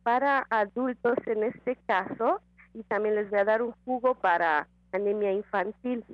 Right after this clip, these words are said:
para adultos. Vamos a agregar en, eh, en nuestra, en nuestro, en nuestro extractor, betabel, zanahoria, puede ser medio betabel, si es muy aguda la anemia,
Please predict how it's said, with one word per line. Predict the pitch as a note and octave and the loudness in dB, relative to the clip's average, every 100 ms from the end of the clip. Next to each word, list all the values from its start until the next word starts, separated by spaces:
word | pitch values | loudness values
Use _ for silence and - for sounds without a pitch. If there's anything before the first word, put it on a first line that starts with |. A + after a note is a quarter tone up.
| - - _ _ _ _ - - | -20 -20 _ _ _ _ -16 -4
para | G#3 G3 | 0 0
adultos. | F#3 G#3 G3 - E3+ - - - - - - | 0 -4 -4 -2 -4 -4 -14 -20 -20 -20 -6
Vamos | G#3 C#4 C#4+ D4 A3 | -2 0 -2 -4 -2
a | G#3+ G3+ - | -2 -2 -2
agregar | G#3 G#3 G3 F#3 G#3+ A#3 - | -2 -2 -4 0 0 0 -2
en, | G3 G3 F3+ | -4 -2 -2
eh, | E3+ D3+ - - _ - | -2 -4 -8 -20 _ -4
en | G3+ | -2
nuestra, | A#3+ - G3+ D3+ - _ | -2 0 0 0 -6 _
en | G3 | -4
nuestro, | G#3 A#3+ A3+ G3 F3 D#3+ C#3+ - - - | -4 -6 -2 0 2 2 0 -2 -12 -10
en | G#3 | -6
nuestro | B3 B3+ | -2 -2
extractor, | - G3+ - - F#3+ G3+ C4+ - - - - | 0 -4 -4 2 4 4 2 -6 -20 -8 0
betabel, | A#3 - F#3+ F3 F3+ F3+ F#3 A3+ D4 - - - F3 - | 0 2 0 2 2 2 2 -2 -6 -14 -18 -18 -20 -6
zanahoria, | B3 A#3 B3+ G#3+ F#3 F3+ F3+ F3+ F#3 - | -2 0 2 4 4 2 2 0 0 0
puede | B3 A#3+ B3 | 2 2 2
ser | C4+ A#3+ | 0 -2
medio | A#3 A#3 G#3+ A3+ | 0 0 2 2
betabel, | G#3 G3 - E3+ E3 F3 F3+ C4+ - - - _ - | 2 -2 0 0 2 2 2 -2 -12 -20 -20 _ -10
si | A3 | -2
es | G#3 G#3+ | -2 0
muy | A3+ A#3 | 0 2
aguda | G#3+ G3+ G#3 G#3 F#3+ | 0 0 2 4 4
la | D#3+ | 2
anemia, | F3 F3+ F3 D#3+ | 0 -2 -2 -4